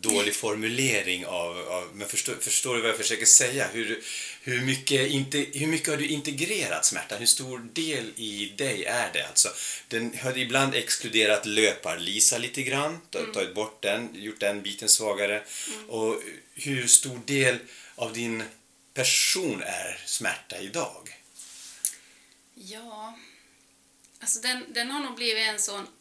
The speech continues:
Speaker 2: naturlig del på något sätt, eftersom att jag har haft ont konstant i,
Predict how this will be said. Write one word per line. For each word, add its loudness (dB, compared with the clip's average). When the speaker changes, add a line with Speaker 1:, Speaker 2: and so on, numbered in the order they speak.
Speaker 2:
naturlig -8
del 2
på -12
något -8
sätt, -6
eftersom -4
att -12
jag -8
har -8
haft -8
ont -12
konstant -12
i, -8